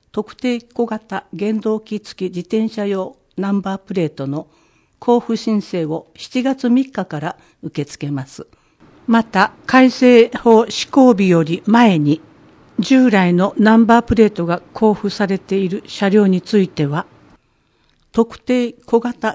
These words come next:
原動機付き自転車用ナンバープレートへの交換が可能です。ただし、ナンバーの引き継ぎはできません。あらかじめご了承ください。ナンバープレートの交付申請について、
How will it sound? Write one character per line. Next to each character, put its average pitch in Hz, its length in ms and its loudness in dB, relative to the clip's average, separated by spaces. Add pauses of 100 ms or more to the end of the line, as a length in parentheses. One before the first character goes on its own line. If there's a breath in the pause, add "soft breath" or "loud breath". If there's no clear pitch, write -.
原 240 240 2
動 240 220 -2
機 226 180 -10
付 - 360 -10
き - 120 -20
自 196 120 -10
転 240 320 -2
車 220 240 -10
用 214 360 -6 (720)
ナ 202 160 -2
ン 226 120 2
バ 208 160 -6
ー - 40 -16
プ - 160 -8
レ 190 160 -2
ー - 20 -6
ト 147 200 -8
へ 139 100 -6
の 143 180 -8
交 196 200 -2
換 175 320 -6
が 202 240 -8
可 185 160 -4
能 151 240 -2
で 143 140 -12
す。 - 240 -20 (720)
た 254 120 -6
だ 226 120 -2
し、 - 280 -10 (320 soft breath)
ナ 254 160 -2
ン 254 140 0
バ 180 160 -4
ー - 20 -4
の 147 120 -4
引 156 160 -12
き 202 120 -14
継 208 160 -6
ぎ 196 140 -6
は 214 160 -8
で 165 160 -4
き 170 120 -8
ま 156 160 -2
せ 147 180 -10
ん。 214 140 -12 (420 soft breath)
あ 214 100 -4
ら 240 160 -6
か 226 160 -6
じ 202 100 -6
め 208 200 -4
ご 170 160 -4
了 151 200 -4
承 165 200 -8
く - 140 -20
だ 143 160 -12
さ - 180 -16
い。 - 120 -16 (1120)
ナ 240 160 -2
ン 254 100 2
バ 247 180 0
ー 247 40 -20
プ - 100 -10
レ 220 140 -2
ー 185 40 -8
ト 143 160 -10
の 143 240 -8
交 214 180 -2
付 208 160 -12
申 196 260 -6
請 185 220 -6
に 202 160 -6
つ - 160 -10
い 135 80 -6
て、 - 280 -20